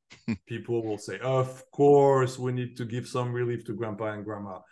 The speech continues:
Speaker 2: It's fair to give a discount to the seniors and to all the older generations." You find this across all product categories in Japan, in the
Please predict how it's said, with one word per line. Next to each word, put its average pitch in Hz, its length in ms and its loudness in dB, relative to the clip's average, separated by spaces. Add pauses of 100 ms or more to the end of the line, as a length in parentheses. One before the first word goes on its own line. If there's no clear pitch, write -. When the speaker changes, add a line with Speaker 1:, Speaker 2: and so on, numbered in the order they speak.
(320)
Speaker 2:
It's 160 280 6
fair 147 400 2
to 139 100 -8
give 127 220 -6
a 127 40 -2
discount 127 500 -4 (180)
to 117 240 -4
the 110 100 -6
seniors 113 580 -6
and 104 120 -8
to 113 140 -2
all 117 120 0
the 117 140 -2 (180)
older 123 220 0
generations." 113 640 -6 (300)
You 160 180 2
find 156 360 0
this 131 200 2
across 143 400 0
all 151 220 0
product 139 340 -2
categories 131 640 -2 (280)
in 143 260 -2
Japan, 123 760 -4
in 127 180 -4
the 123 120 -4